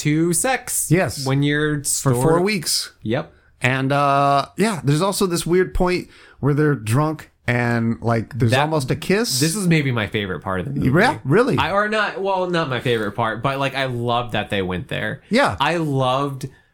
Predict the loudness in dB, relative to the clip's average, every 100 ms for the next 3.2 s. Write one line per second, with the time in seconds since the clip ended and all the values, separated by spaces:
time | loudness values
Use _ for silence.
0 | _ _ _ -14 -8 -2 0 0 0 -6
1 | _ _ -2 0 0 2 2 0 0 -4
2 | -6 -4 -4 -2 0 0 0 -6 -10 -12
3 | -12